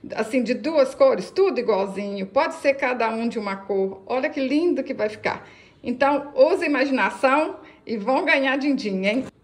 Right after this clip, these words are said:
E aqui no canal tem mais um tanto de artesanato assim que vocês podem trocar. Em vez de colocar essa flor aqui, coloca essa. Vai mudando e dá pra ganhar dinheiro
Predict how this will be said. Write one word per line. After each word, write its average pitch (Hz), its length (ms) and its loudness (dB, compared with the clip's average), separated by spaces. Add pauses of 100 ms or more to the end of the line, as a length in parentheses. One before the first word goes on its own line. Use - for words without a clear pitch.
E 233 120 0
aqui 240 200 -2
no 269 120 -2
canal 240 420 -2
tem 240 100 -6
mais 262 200 0
um 277 100 0
tanto 440 260 -4
de 302 80 -2
artesanato 262 680 -2
assim 262 260 -2
que 262 60 -12
vocês 349 180 -4
podem 320 260 -2
trocar. 339 560 -4
Em 294 100 -2
vez 233 220 2
de 220 80 -10
colocar 233 460 -6
essa 233 260 -8
flor 233 240 0
aqui, 277 360 -4
coloca 185 420 -4
essa. 254 420 0
Vai 311 160 -2
mudando 381 560 -2 (480)
e 349 300 2 (500)
dá 220 200 -2
pra 254 420 -2 (400)
ganhar 226 480 0
dinheiro 262 760 4